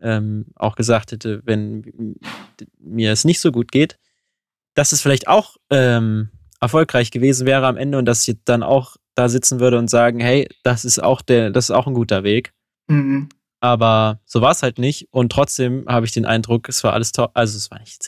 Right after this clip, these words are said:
Speaker 1: alles toll, aber, <laughs> aber es hat
Speaker 2: Nee.
Speaker 1: funktioniert für mich.
Speaker 2: Das
Speaker 1: Ja.
Speaker 2: will ich dir auch gar nicht unterstellen, dass alles toll war. <laughs> Ich glaub, das ist gut.
Speaker 1: <laughs>
Speaker 2: Das
Speaker 1: Aber
Speaker 2: ist
Speaker 1: es ist
Speaker 2: einfach
Speaker 1: eigentlich eine angenehme Unterstellung.
Speaker 2: <laughs> Das, ich will bloß sagen, dass du es gut bewältigen konntest einfach mit den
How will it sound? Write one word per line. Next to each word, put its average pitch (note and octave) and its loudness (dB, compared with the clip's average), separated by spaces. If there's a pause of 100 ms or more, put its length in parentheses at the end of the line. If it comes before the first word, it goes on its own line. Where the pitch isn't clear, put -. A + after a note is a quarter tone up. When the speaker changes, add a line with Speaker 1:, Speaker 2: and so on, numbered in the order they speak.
Speaker 1:
alles G#2 -8
toll, - -2
aber, A#2+ 2 (540)
<laughs> F4 0
aber B2 4
es B2+ 2
hat C#3 0
Speaker 2:
Nee. A2+ 4
Speaker 1:
funktioniert D#3 4
für B2 2
mich. G#2 -6 (400)
Speaker 2:
Das B2+ 4
Speaker 1:
Ja. G#2 2
Speaker 2:
will D3 0
ich C#3+ -4
dir B2+ 0
auch A#2+ -10
gar C3 -2
nicht B2+ -12
unterstellen, A2+ -2
dass A#2 -6
alles A2 -4
toll C3 -2
war. C3+ 0
<laughs> - -2
Ich - -8
glaub, - -10
das B2 4 (140)
ist - 4
gut. - 4
Speaker 1:
<laughs> - -6
Speaker 2:
Das B2+ 2
Speaker 1:
Aber E3 6
Speaker 2:
ist D#3 4
Speaker 1:
es D#3 4
ist D3+ 2
Speaker 2:
einfach C#3+ 2
Speaker 1:
eigentlich D#3 2
eine E3 0
angenehme D3 2
Unterstellung. C3 6 (100)
Speaker 2:
<laughs> - 2 (1120)
Das, B2+ 2
ich B2 0
will C3 4
bloß B2+ 0
sagen, C3 0
dass B2 -8
du C3 -12
es B2 -8
gut C#3+ 2
bewältigen B2+ 0
konntest A#2 -2
einfach - -10
mit - -8
den A2+ -4